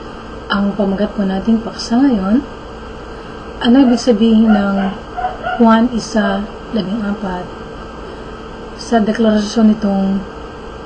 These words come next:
si Jesus ang salita ng Diyos?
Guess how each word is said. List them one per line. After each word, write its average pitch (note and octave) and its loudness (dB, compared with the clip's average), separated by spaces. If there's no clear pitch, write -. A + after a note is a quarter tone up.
si - -2
Jesus G#3 -2
ang A3 4
salita G#3 2
ng G3 -2
Diyos? E3+ -2